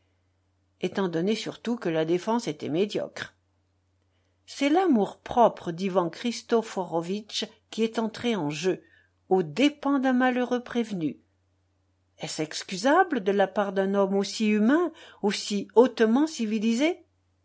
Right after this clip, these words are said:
Nous admettons que de tout cela sorte enfin la vérité. Mais c'est par une voie tortueuse.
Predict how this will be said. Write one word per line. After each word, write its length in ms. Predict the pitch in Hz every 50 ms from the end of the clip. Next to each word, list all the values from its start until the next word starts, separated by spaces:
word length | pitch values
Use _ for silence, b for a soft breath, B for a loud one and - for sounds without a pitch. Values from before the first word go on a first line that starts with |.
| _ _ _ _ _ _ _ _ _ _ _ _ _ _ _ _ _ _ _ b b b b b b b b _
Nous 320 | - 269 285 294 285 262 311
admettons 520 | 294 254 269 277 277 277 - 349 339 311
que 120 | 330 254
de 160 | 226 202 233 220
tout 160 | 226 262 247
cela 480 | - 277 277 277 294 294 302 302 - -
sorte 440 | 214 - - - 254 240 - - 240
enfin 260 | 226 214 - - 233
la 140 | 220 196 180
vérité. 600 | 220 220 - 160 160 - - 143 107 - - _ _ _ _ _ _ _ _ _ _ _ _ _ _ _ _ -
Mais 340 | 220 202 196 202 202 202 202
c'est 160 | 202 - 202
par 260 | 214 233 220 208 208
une 100 | 208 196 180
voie 180 | 180 196 196
tortueuse. 840 | 196 - 247 214 - - - - 185 208 208 175 151 147 - - -